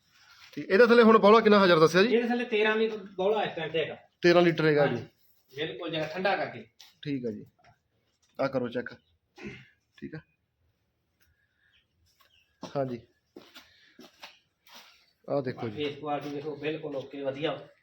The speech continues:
Speaker 2: ਠੰਡੀ ਧੀਰੀ ਇਹ ਵੀ। ਕੋਈ
Speaker 1: ਬਿਲਕੁਲ।
Speaker 2: ਮਤਲਬ ਭਾਵੇਂ ਜੋ ਮਰਜ਼ੀ ਮੂੰਹ 'ਚ ਕਰੀ ਜਾਓ, ਜੋ ਮਰਜ਼ੀ ਕਰੀ ਜਾਓ, ਕੋਈ ਗੱਲ ਨਹੀਂ।
Speaker 1: ਹੂੰ।
Speaker 2: ਹਾਂ।
Speaker 1: ਠੀਕ ਆ। ਮਗਰ ਬੱਚਾ ਦੋਸਤੋ, ਤੇ ਸੂਆ ਇਹ ਦੂਜਾ ਹੀ ਨਾ?
Speaker 2: ਪਹਿਲਾ, ਪਹਿਲਾ।
Speaker 1: ਪਹਿਲਨ ਬੱਚੀ ਆ?
Speaker 2: ਇਹ ਪਹਿਲਾ ਹੈ।
Speaker 1: ਦੰਦਾਂ 'ਚ ਹੋਵੇਗੀ ਨਾ ਜੀ?
Speaker 2: ਦੰਦਾਂ 'ਚ ਹੋਣੀ ਆ।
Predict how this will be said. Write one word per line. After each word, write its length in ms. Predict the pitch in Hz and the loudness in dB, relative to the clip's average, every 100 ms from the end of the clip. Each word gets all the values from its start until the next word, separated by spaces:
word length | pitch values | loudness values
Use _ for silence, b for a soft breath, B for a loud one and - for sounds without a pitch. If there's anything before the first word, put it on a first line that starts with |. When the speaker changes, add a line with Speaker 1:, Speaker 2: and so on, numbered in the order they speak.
| _ | _
Speaker 2:
ਠੰਡੀ 280 | - 175 196 | -10 -6 -6
ਧੀਰੀ 260 | 185 143 143 | -6 -6 -4
ਇਹ 80 | 135 | -6
ਵੀ। 60 | |
ਕੋਈ 440 | - - _ 151 139 | -10 -18 _ -6 -4
Speaker 1:
ਬਿਲਕੁਲ। 200 | 139 139 | -4 -4
Speaker 2:
ਮਤਲਬ 140 | 139 | -6
ਭਾਵੇਂ 200 | 156 139 | -6 -8
ਜੋ 120 | 131 | -8
ਮਰਜ਼ੀ 280 | 127 127 143 | -12 -12 -12
ਮੂੰਹ 200 | 139 147 | -12 -12
'ਚ 80 | 160 | -14
ਕਰੀ 140 | 127 | -16
ਜਾਓ, 140 | 127 139 | -14 -14
ਜੋ 100 | 123 | -14
ਮਰਜ਼ੀ 300 | 127 123 139 | -16 -14 -14
ਕਰੀ 120 | 139 | -14
ਜਾਓ, 140 | 139 | -16
ਕੋਈ 220 | - 135 | -18 -18
ਗੱਲ 140 | 123 120 | -16 -16
ਨਹੀਂ। 120 | 127 | -16
Speaker 1:
ਹੂੰ। 580 | 123 - 139 123 113 104 | -18 -12 -8 -6 -8 -12
Speaker 2:
ਹਾਂ। 280 | 101 117 113 _ b b b b _ | -16 -20 -20 _ b b b b _
Speaker 1:
ਠੀਕ 180 | 151 143 | -8 -6
ਆ। 80 | 127 b b b | -8 b b b
ਮਗਰ 240 | 156 175 196 | 2 4 4
ਬੱਚਾ 280 | 180 202 | 4 4
ਦੋਸਤੋ, 440 | 202 190 214 214 202 | 4 4 6 4 6
ਤੇ 140 | 208 | 4
ਸੂਆ 280 | 202 202 233 | 4 6 8
ਇਹ 60 | 233 | 8
ਦੂਜਾ 240 | 196 233 | 6 6
ਹੀ 160 | 226 247 | 6 4
ਨਾ? 160 | 285 | 2
Speaker 2:
ਪਹਿਲਾ, 300 | 226 247 233 | 2 0 0
ਪਹਿਲਾ। 280 | - 196 165 | -2 -4 -4
Speaker 1:
ਪਹਿਲਨ 400 | - - 247 285 | -4 2 6 6
ਬੱਚੀ 280 | 220 170 180 | 6 4 2
ਆ? 60 | 147 | 4
Speaker 2:
ਇਹ 140 | 220 | 0
ਪਹਿਲਾ 220 | 185 196 | -4 -4
ਹੈ। 200 | - - - - | -6 -8 -18 -6
Speaker 1:
ਦੰਦਾਂ 260 | 147 185 208 | 2 4 6
'ਚ 60 | 214 | 4
ਹੋਵੇਗੀ 260 | 160 147 | 4 2
ਨਾ 60 | 247 | 2
ਜੀ? 60 | |
Speaker 2:
ਦੰਦਾਂ 300 | 196 202 233 | 0 0 0
'ਚ 20 | 233 | 0
ਹੋਣੀ 220 | 151 | -8
ਆ। 40 | 139 | -10